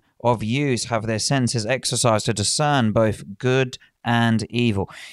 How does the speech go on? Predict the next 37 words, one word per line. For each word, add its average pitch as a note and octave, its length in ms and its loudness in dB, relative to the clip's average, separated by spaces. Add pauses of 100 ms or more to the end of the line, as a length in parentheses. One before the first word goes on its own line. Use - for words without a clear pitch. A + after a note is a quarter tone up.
If F3+ 140 -2
you've A#3+ 100 -2
got - 100 0
your E3 120 2
Bibles, E3 480 4
I E3+ 60 6
want G3+ 200 -4
you D#3 60 -2
to F3 100 2
actually C#3 280 0
turn D3+ 380 0
with C3 160 2
me B2+ 180 0
to A#2+ 120 -4
the A#2 120 0
book A#2+ 240 -4
of A2+ 200 -4
Ephesians A2+ 1040 -6
chapter - 440 -4
two. F#2+ 400 -2 (580)
You A#2+ 80 2
know, A2+ 80 4
Pastor E3+ 340 2
Tanya, D#3 280 2
you C#3 40 0
just - 220 -6
touched - 320 -6
on G#2+ 80 -6
something G2 580 -6
beautiful. C3+ 920 -2 (760)
And, G#2 760 -4
you A#2+ 140 -6
know, A2 220 -4
I G2 40 -8
felt C#3+ 460 -2 (340)
a, G#2 120 -8 (720)
a A2 100 -10